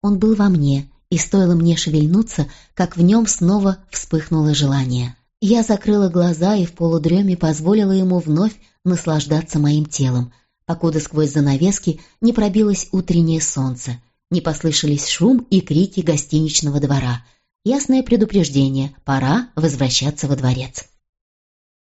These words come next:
Он привез меня обратно на крошечном ялике, высадил на пристани, а сам поплыл дальше по течению, чтобы пристать там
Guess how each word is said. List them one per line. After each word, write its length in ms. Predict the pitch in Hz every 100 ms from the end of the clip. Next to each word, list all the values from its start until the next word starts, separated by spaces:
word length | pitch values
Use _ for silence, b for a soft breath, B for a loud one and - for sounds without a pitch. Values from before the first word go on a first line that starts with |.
| _ _ _
Он 180 | 233 226
привез 440 | 220 220 220 220
меня 260 | 202 202 190
обратно 600 | 180 196 196 185 180 175
на 140 | 175
крошечном 560 | 175 190 180 190 202 202
ялике, 600 | 202 240 180 131 139 123 B -
высадил 480 | 170 233 240 208 196
на 140 | 175
пристани, 560 | 156 135 - 139 139 139 b b -
а 160 | 175
сам 360 | 175 262 285 277
поплыл 340 | 196 - 240
дальше 400 | 170 165 165 -
по 100 | 180
течению, 600 | 170 165 147 147 143 139 b b
чтобы 300 | - - 190
пристать 520 | 170 165 - 147 135 -
там 280 | 240 302